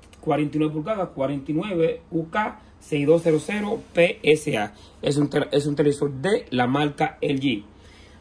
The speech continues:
Para resolver lo que es esa avería, ¿verdad? Y si eres nuevo en el canal, por lo menos te invito a que te suscribas, te quedaste al resto del video para ir resolviendo lo que es esa falla paso por paso. Entonces vamos a destapar el equipo. Cuando ya el equipo esté destapado,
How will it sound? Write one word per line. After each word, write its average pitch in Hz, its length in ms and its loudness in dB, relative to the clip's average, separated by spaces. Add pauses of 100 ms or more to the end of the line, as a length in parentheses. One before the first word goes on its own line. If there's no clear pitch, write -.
(240)
Para 233 260 0
resolver 170 400 2
lo 165 100 6
que 165 80 -2
es 160 100 -2
esa 165 140 -2
avería, 214 240 0
¿verdad? 220 160 -4
Y 160 80 -2
si - 160 -4
eres 156 100 2
nuevo 156 120 2
en 156 80 2
el 147 40 0
canal, 165 280 -2
por 156 100 0
lo 147 80 0
menos 156 240 0
te 170 80 -6
invito 165 280 -2
a - 20 -8
que 180 80 -2
te 175 80 -6
suscribas, 160 420 -2
te - 140 -6
quedaste 151 300 0
al 156 60 0
resto 165 160 0
del 165 120 0
video 190 340 2 (340)
para 202 220 2
ir 175 100 -4
resolviendo 160 400 0
lo 156 120 2
que 151 100 -6
es 143 160 -8
esa 139 240 -12
falla 147 320 -10
paso - 280 -8
por - 200 -6
paso. 175 320 -6 (320)
Entonces 120 300 -8
vamos 123 220 -2
a - 20 -6
destapar 123 300 -2
el 127 60 -4
equipo. 175 300 -2
Cuando 107 320 -6
ya 110 160 2
el 135 80 0
equipo 135 280 -6
esté 156 100 -6
destapado, 170 560 2